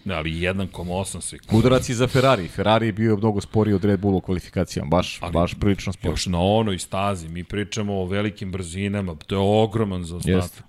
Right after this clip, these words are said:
Speaker 2: I upravo je Deki, to je jedini pravi udarac. Ovo što nije završio trku,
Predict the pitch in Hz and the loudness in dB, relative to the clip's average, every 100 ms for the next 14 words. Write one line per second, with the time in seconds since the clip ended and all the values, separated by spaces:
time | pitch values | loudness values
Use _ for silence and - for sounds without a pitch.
0 | - 113 123 127 139 147 143 110 98 - | 0 4 4 2 2 4 4 4 0 -2
1 | - 139 135 131 127 110 - 98 82 82 | 0 4 6 6 4 0 0 2 2 0
2 | - - 156 135 - 127 139 107 110 127 | -2 0 2 2 0 -2 -2 2 0 2
3 | 139 - 135 135 123 98 | 0 0 -2 -2 -4 -4